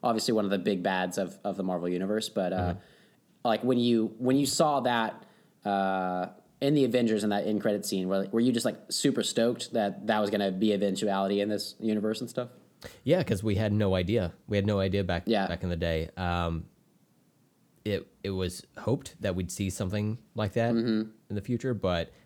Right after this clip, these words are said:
Speaker 2: we, we didn't know that was a for sure thing. And from what I read, it was something that they, they did, um,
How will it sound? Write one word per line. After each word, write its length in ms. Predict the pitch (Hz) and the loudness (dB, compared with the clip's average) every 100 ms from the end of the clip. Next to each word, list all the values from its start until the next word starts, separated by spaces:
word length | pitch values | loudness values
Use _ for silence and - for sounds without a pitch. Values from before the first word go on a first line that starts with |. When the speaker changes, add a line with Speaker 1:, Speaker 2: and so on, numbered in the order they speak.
| _ | _
Speaker 2:
we, 200 | - 90 90 | -4 -4 -2
we 100 | 101 | -2
didn't 140 | 90 | 0
know 100 | 90 | 0
that 120 | 87 73 | 0 -2
was 140 | 87 | -4
a 120 | 85 | -6
for 160 | 80 92 | -6 -8
sure 200 | - 87 | -4 -6
thing. 360 | - 87 101 90 | -4 -4 -2 -2
And 140 | 92 - - - | -4 -6 -20 -6
from 140 | 120 | -2
what 120 | 110 98 | 0 2
I 80 | |
read, 380 | 92 104 107 90 | 2 2 2 0
it 160 | - 95 | -2 -2
was 220 | 95 90 | -2 -2
something 340 | - 95 95 90 | -2 -2 0 0
that 160 | 87 | -2
they, 480 | 98 90 85 85 82 | 0 0 0 -2 -4
they 140 | 95 92 | -4 -4
did, 500 | 85 92 90 90 82 _ _ 90 | 0 0 2 -2 -4 _ _ -8
um, 420 | 85 82 82 | -6 -4 -4